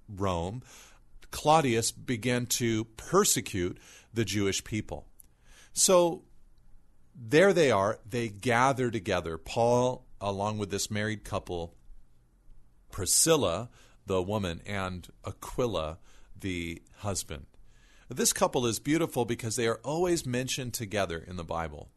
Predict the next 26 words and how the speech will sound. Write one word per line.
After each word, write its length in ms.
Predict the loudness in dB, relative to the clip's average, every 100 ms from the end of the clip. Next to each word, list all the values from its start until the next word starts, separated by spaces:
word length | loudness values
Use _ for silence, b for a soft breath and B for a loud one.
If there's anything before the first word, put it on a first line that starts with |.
| -10
Never 640 | -2 -2 0 0 0 -6 -12
will 220 | -4 -4
you 140 | -2 -6
find 420 | -4 -4 -6 -4
one 180 | -2 -2
of 140 | -4
them 240 | -6 -6 -4
without 480 | -2 0 0 -2
the 160 | -6 -2
other. 280 | -2 -4 -4
They 400 | 0 0 0 -6 b b b b -4
became 640 | -4 -2 0 0 0 -4 -4
really 400 | 2 4 2 0
an 140 | -2 -2
amazing 840 | -2 0 0 2 0 -2 -4 -10 -8
ministry 640 | -4 -2 -2 -4 -4 -4
team. 460 | -4 -8 -10 -12 -14 -18 b b b b b -2
And 280 | 2 4 2
it 160 | 2
seems 340 | 2 2 2 0
as 160 | 0
if 100 | 0
the 100 | 0
church 440 | -2 0 2 2 0
in 240 | -2 -4 -4
Ephesus 800 | -4 0 0 0 -2 -2 -4